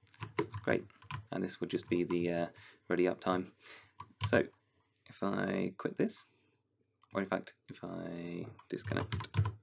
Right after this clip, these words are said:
and just leave that down there for the minute. Now, uh, on the server side, I'll do what we tend to do on,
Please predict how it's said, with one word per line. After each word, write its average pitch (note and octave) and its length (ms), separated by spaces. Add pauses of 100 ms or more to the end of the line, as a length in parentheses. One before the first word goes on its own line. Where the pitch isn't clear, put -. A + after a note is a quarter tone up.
(1700)
and F#2 500
just - 240
leave G2 240
that F#2 220 (880)
down G2 220
there F#2+ 160
for - 140
the F#2 60
minute. C3+ 180 (1040)
Now, G2 220 (340)
uh, F#2+ 500
on G#2 600
the G2 500
server - 440
side, F#2 320
I'll G2 240 (500)
do C3 400
what A#2+ 160 (160)
we G2+ 140
tend G2+ 220
to - 60
do G2+ 300
on, F#2 360